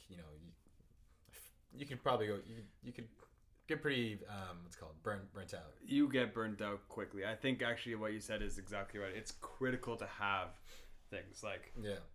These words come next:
Speaker 2: being part of clubs, starting new clubs.
Speaker 1: Yeah.
Speaker 2: Like, you have a safe space where you have a safety net. You know, you could try to do something, and if it fails,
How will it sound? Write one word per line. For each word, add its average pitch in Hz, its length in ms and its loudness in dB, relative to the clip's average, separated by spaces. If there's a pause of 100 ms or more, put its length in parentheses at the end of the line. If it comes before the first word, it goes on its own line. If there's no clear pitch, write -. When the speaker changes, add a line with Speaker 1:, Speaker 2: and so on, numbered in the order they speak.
(100)
Speaker 2:
being 139 200 6
part 143 240 4
of 139 80 0
clubs, 104 560 -2
starting 123 640 6
new 113 240 4
clubs. - 540 -4 (200)
Speaker 1:
Yeah. 110 100 4
Speaker 2:
Like, 90 200 -2 (460)
you 151 220 2
have 151 480 8 (160)
a 143 100 2
safe 139 560 0
space 117 600 -2 (240)
where 110 420 4
you 117 160 0
have 117 300 2
a - 80 -8
safety 139 440 4
net. 98 280 6 (640)
You 123 80 -2
know, 127 100 6
you 127 180 6
could 143 220 0
try 147 280 8
to 170 60 10
do 123 200 4
something, 160 360 4
and 143 100 6
if 135 140 2
it 131 80 -4
fails, 127 540 4